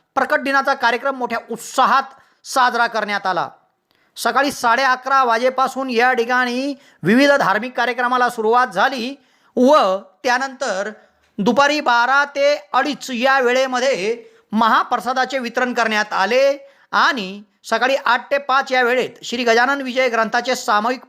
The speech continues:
पारायण वाचन या ठिकाणी सुरू होते. या ठिकाणी हजारोच्या संख्येत भाविकांनी श्री गजानन महाराज मंदिरात दर्शन घेतले व या आलेल्या सर्व भाविकांना रविवार दिनांक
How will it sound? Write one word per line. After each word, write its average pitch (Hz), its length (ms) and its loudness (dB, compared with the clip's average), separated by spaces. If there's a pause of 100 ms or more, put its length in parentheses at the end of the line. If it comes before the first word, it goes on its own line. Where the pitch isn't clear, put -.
(100)
पारायण 220 400 2
वाचन 196 400 -2
या 233 100 -2
ठिकाणी 208 420 -4 (340)
सुरू 226 360 4
होते. 202 480 0 (720)
या 196 480 0
ठिकाणी 247 500 -4 (640)
हजारोच्या 262 640 -2
संख्येत 254 360 -4
भाविकांनी 214 880 -4 (440)
श्री 269 240 2
गजानन 269 360 2
महाराज 277 360 0
मंदिरात 254 320 -4
दर्शन 226 360 -4
घेतले 285 440 2 (260)
व 220 60 2
या 262 140 4
आलेल्या 262 480 0
सर्व 269 260 0
भाविकांना 226 840 -2 (440)
रविवार 285 640 4
दिनांक 262 380 -4